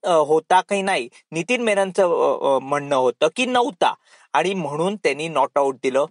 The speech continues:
आणि टेक्नॉलॉजी तुम्ही बघायला गेला, तेव्हा पण दाखवलं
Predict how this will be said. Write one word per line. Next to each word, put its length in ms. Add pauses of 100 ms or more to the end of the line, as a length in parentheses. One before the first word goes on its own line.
(240)
आणि 200 (140)
टेक्नॉलॉजी 720
तुम्ही 240
बघायला 380
गेला, 320
तेव्हा 580
पण 160
दाखवलं 440